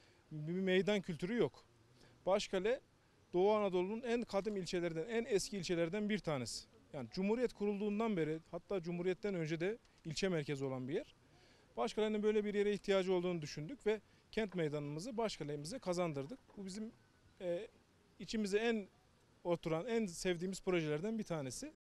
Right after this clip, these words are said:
Başkale'mizde, e, coğrafi değerler açısından travertenlerimiz var.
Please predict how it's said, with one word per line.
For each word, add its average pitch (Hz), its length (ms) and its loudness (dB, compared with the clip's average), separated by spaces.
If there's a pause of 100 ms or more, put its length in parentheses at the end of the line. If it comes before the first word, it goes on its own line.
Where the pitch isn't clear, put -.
Başkale'mizde, 196 760 0 (760)
e, 151 400 0
coğrafi 190 680 2 (120)
değerler 185 320 4
açısından 180 720 -2
travertenlerimiz 180 920 2
var. 107 220 -12